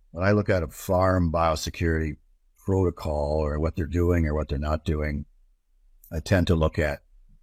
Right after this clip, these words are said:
routes of transmission in two big buckets. I'll call them direct and indirect. Direct routes are, uh, say, infected pigs and semen, for example,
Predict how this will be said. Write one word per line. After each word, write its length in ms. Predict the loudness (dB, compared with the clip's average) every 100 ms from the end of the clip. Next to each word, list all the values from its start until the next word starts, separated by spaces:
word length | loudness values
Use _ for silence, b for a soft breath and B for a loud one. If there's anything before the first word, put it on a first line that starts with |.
| -20 -12
routes 320 | 0 2 2
of 80 | 0
transmission 720 | 0 0 0 2 2 2 -2
in 220 | -4 -6 -8 _ _ -20
two 180 | 0 0
big 300 | 2 -2 -2
buckets. 580 | -2 -2 -4 -10 -10 -10 -14 _ _ _ -20 _ -20 -20 -14
I'll 80 | -6
call 240 | 2 4
them 180 | 4 2
direct 560 | 2 6 4 2 -8 -14 _
and 160 | -8 -2
indirect. 680 | 2 2 2 -2 -8 _ _ _ _ _ _ _ _ _ _ _ -20 -2
Direct 440 | 4 4 4 -2
routes 680 | 2 4 4 2 -8 -8 -10 _ _ -14
are, 380 | -8 -4 -4 -6 -16 -20 -20 _ _ -20 -20 -20
uh, 40 | -20 -20 -20 -14
say, 260 | -4 -2
infected 460 | 0 0 0 0 0
pigs 280 | 2 2 0
and 140 | -6
semen, 400 | 0 2 2 -2 -10
for 120 | -10
example, 460 | -6 -8 -8 -10